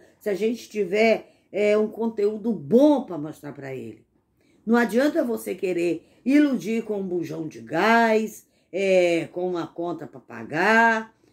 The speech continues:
é, chamar as pessoas, "Vamos abraçar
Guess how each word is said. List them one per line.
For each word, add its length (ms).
é, 640
chamar 720
as 100
pessoas, 540
"Vamos 320
abraçar 480